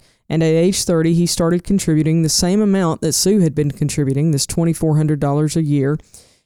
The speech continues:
and does that until almost age sixty, or,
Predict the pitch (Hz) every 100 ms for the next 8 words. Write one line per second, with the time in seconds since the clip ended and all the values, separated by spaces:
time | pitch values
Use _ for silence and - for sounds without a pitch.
0 | - 170 156 175 190 180 180 175 165 170
1 | - 160 - 165 196 185 175 - - 160
2 | 147 - - 175 - 165